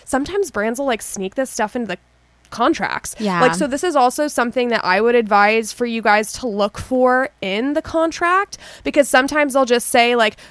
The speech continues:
Speaker 1: "Oh, um, w-, can, you know, we pay you five grand for one post?" And you're like, "Okay, yeah, great." But then you realize, like, okay, they're actually gonna put your face on a billboard. <laughs> Like,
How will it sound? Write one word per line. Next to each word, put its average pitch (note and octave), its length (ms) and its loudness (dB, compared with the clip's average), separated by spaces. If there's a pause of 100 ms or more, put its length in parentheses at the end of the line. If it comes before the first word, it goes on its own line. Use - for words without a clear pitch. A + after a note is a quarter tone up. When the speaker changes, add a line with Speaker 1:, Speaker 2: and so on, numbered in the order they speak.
Speaker 1:
"Oh, A#3+ 460 6
um, A#3 400 6
w-, G#3 200 -8 (120)
can, B3 420 -2
you A3+ 80 2
know, G3+ 200 4
we G#3+ 180 -4
pay A#3 160 -2
you A#3 160 0
five A3 320 2
grand A3 260 0
for A3+ 140 -4
one G#3+ 160 0
post?" A3+ 300 -2
And A3+ 60 -4
you're G#3+ 100 0
like, G3 120 -2
"Okay, D#4+ 240 0
yeah, C#4+ 200 2
great." B3 400 0 (260)
But B3+ 100 0
then B3+ 140 4
you C4 80 0
realize, A#3 340 4
like, A3+ 200 4
okay, C4+ 200 2
they're A3+ 140 2
actually A#3 280 0
gonna C#4 120 0
put B3+ 140 -4
your A3+ 100 -2
face A3 300 -4
on A3 80 -4
a G3 80 -6
billboard. G#3+ 560 -2
<laughs> - 240 0
Like, D#4 160 4